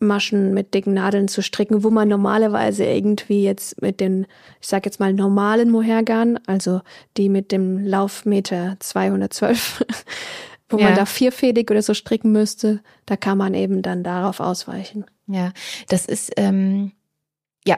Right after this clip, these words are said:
Speaker 2: das fühlt sich auch noch mal komplett anders an,
Speaker 1: Mhm.
Speaker 2: ähm, was sicherlich auch daran liegt, dass es einen kleinen Nylon,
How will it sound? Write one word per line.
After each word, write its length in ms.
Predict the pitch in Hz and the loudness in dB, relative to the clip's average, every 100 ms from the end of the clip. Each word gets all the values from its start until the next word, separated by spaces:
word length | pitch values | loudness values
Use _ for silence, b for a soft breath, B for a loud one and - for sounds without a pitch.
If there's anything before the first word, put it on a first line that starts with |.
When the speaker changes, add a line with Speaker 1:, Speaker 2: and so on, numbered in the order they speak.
| - | 2
Speaker 2:
das 180 | 202 - | 0 2
fühlt 160 | 240 233 | -2 0
sich 160 | 214 | -2
auch 80 | - | 2
noch 140 | 214 | 4
mal 100 | 214 | 2
komplett 760 | - - 196 185 214 220 220 - | 0 0 0 2 0 -2 -4 -6
anders 340 | 202 220 220 | -2 -2 -4
an, 320 | - 220 269 339 | -6 -4 -4 -2
Speaker 1:
Mhm. 400 | 269 254 226 233 226 | 0 2 2 2 4
Speaker 2:
ähm, 280 | 202 202 196 | 4 4 2
was 140 | 190 | 0
sicherlich 360 | 226 240 214 - | 0 0 0 -4
auch 120 | - | -2
daran 320 | 202 202 202 | -2 0 0
liegt, 160 | 208 - | -2 -4
dass 140 | 190 | -4
es 120 | 208 | -4
einen 120 | 202 - | -6 -8
kleinen 500 | - 202 202 196 190 | -6 -2 0 0 0
Nylon, 360 | 180 202 233 | 0 -2 -4